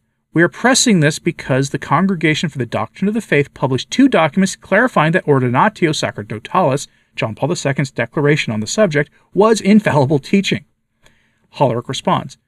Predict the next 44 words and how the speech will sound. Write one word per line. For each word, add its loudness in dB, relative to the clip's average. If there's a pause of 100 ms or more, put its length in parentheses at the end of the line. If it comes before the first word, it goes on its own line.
(280)
"The 0 (100)
Syllabus 0
of -4
Errors 4
of 0
Pius 2
the -6
ninth 0
had -4
a -2
similar 0
claim -6
to -6
infallibility. -2 (500)
But 0
if -4
you 4
look 2
at -2
the -6
syllabus, -2
you -2
will 0
see 0
Pius 0
the 0
ninth 0
condemned 2 (480)
many 2
things 4
which 2
are 6
now 2
common 2
<laughs> -4
practice -2
in 0
the -2
Church." -4 (1000)
To -8
which -6
the -2
interviewer 2
responds, -2